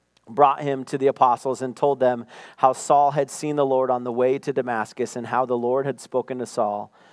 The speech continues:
He also told them that Saul had preached boldly in the name of Jesus Christ. So Saul stayed with the apostles and went all around Jerusalem with them, preaching boldly in the name of, of the Lord.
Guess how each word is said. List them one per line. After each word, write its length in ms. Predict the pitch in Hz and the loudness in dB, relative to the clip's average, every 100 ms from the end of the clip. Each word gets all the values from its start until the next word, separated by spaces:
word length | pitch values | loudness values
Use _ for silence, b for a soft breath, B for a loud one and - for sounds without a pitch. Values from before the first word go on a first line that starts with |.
| b b | b b
He 120 | _ 156 | _ 4
also 280 | 160 165 | 4 0
told 260 | 156 151 143 | -2 -2 -2
them 140 | 135 | -2
that 160 | 123 120 | -4 -6
Saul 680 | - 135 131 139 156 156 - b b b | -2 0 2 0 -4 -10 -16 b b b
had 220 | 135 127 | -2 -2
preached 580 | - 143 135 - - - _ _ | -6 -8 -8 -14 -20 -20 _ _
boldly 640 | 117 131 156 131 113 110 | -6 -2 0 0 -2 -4
in 80 | 110 | -4
the 100 | 110 | -8
name 340 | 117 123 135 | -8 -8 -8
of 140 | 127 107 | -10 -12
Jesus 340 | 120 117 113 | -14 -12 -14
Christ. 600 | - 104 107 - - _ _ b b b b - | -10 -10 -10 -16 -20 _ _ b b b b -4
So 120 | 143 | -4
Saul 340 | - 139 151 | 2 2 2
stayed 300 | 156 156 147 | 0 0 0
with 140 | 156 151 | 0 -2
the 80 | |
apostles 600 | 147 - 131 113 120 110 | 0 4 2 2 -6 -6
and 120 | 123 120 | -4 -4
went 160 | 127 | -4
all 200 | 135 127 | 2 2
around 300 | 139 139 135 | 2 0 -4
Jerusalem 480 | 120 127 123 - 117 | -4 -6 -4 -6 -8
with 140 | 110 - | -8 -6
them, 200 | 113 104 | -6 -6
preaching 520 | - 143 - 147 123 | -8 -8 -6 -8 -4
boldly 400 | 123 120 113 113 | -4 -2 -2 -6
in 100 | 110 | -6
the 80 | 110 | -8
name 240 | 113 117 | -6 -6
of, 140 | 113 110 _ - | -8 -10 _ -8
of 160 | 113 | -6
the 100 | 117 | -2
Lord. 380 | 113 110 104 - | -4 -6 -10 -16